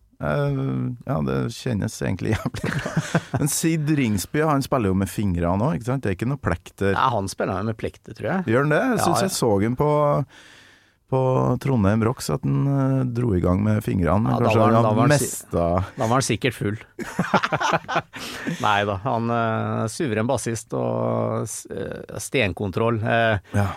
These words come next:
Speaker 2: og han spilte jo så klart på splitter pine også, så det er liksom den der, eh, den grooven jeg ville ha i den låta her også da, selv om det ikke er helt det samme, så liksom
Speaker 1: Mm.
Speaker 2: skjønner du at det fyren er jo en stødig fyr, så han, eh, kom hjem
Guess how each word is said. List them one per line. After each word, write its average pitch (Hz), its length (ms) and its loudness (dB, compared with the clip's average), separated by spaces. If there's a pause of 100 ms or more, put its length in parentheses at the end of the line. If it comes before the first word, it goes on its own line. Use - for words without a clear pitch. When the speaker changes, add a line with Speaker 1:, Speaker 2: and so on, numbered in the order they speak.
(200)
Speaker 2:
og 123 100 -2
han 110 100 2
spilte 107 360 -4
jo 92 80 -2
så 113 80 -2
klart 101 180 2
på 107 80 0
splitter - 420 -6
pine 107 360 2
også, 127 260 4
så 131 80 2
det 127 60 4
er 123 80 2
liksom 120 180 2
den 113 220 2
der, 107 120 2
eh, 110 800 0
den 110 180 -2
grooven 104 540 -2
jeg 104 100 2
ville 131 200 2
ha 98 140 2 (200)
i 110 120 2
den 104 180 2
låta 95 320 0
her 104 140 2
også 127 180 2
da, 104 120 2
selv 101 220 -2
om 104 40 -2
det 107 100 -2
ikke 101 140 2
er 92 100 -2
helt 95 220 -4
det 98 100 -4
samme, 101 380 2
så 104 300 0
liksom 101 360 -2 (280)
Speaker 1:
Mm. 87 320 0
Speaker 2:
skjønner 104 260 0
du 98 60 2
at 95 80 0
det 113 160 0
fyren 110 240 2
er 90 160 2
jo 98 160 0
en 110 160 2 (160)
stødig 117 1040 2
fyr, 175 240 0 (160)
så - 160 -6
han, 135 260 -4
eh, 143 140 -4
kom 156 240 -4
hjem 117 140 0